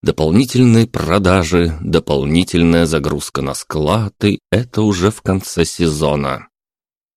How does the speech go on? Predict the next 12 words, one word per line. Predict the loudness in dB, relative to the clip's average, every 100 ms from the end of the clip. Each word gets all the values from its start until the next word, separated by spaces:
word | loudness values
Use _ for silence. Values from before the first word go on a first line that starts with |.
| _ _
Мы | 0 0
договорились, | 0 0 2 2 2 2
что | -2 -4 0
я | 0
через | 0 0 2
несколько | 2 0 -2 -4 -4
часов | -6 -6 -4 -4 -4
вышлю | -2 -2 -2 0
ему | 4 4
все | 2 0 2
необходимые | 2 2 0 0 2 4 4
документы. | 2 2 2 2 0 -4 -10 -14